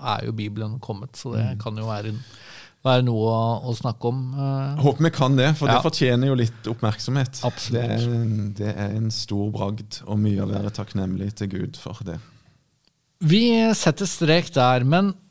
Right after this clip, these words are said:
Speaker 1: Vi må ha litt reklame til slutt.
Speaker 2: YouTube.
Speaker 1: YouTube.
Speaker 2: <laughs> Ja.
Speaker 1: Vi har rett og slett fått på plass en egen YouTube-kanal for Ottosen og Generalen.
Speaker 2: Mhm.
Speaker 1: Men det som er saken, er at vi trenger hundre abonnenter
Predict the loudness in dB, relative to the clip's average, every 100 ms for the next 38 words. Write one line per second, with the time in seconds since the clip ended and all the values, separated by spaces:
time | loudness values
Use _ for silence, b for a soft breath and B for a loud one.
0 | _ 2 4 4 4 4 4 2 0 2
1 | 2 2 -2 -2 -2 -4 -2 2 4 2
2 | 0 -4 -6 -14 -6 0 4 4 4 2
3 | 4 4 2 -10 -12 0 0 2 0 4
4 | 4 4 4 4 2 0 0 0 -2 0
5 | 0 -2 -6 -6 -2 2 4 2 -6 2
6 | 2 4 0 -6 0 4 6 4 0 0
7 | 0 0 -2 -2 0 0 -2 -4 -10 -2
8 | 0 2 -2 -10 -4 -2 2 4 4 2
9 | -4 -8 0 0 -2 -8 -8 -6 -4 -2
10 | 0 0 -2 -2 0 0 2 -2 -6 B
11 | B B B B B B 2 4 6 6
12 | 6 6 4 4 2 2 2 2 4 4
13 | 2 0 -2 2 2 2 -2 -2 2 4
14 | 4 4 4 4 4 4 4 4 2 0
15 | -4 -4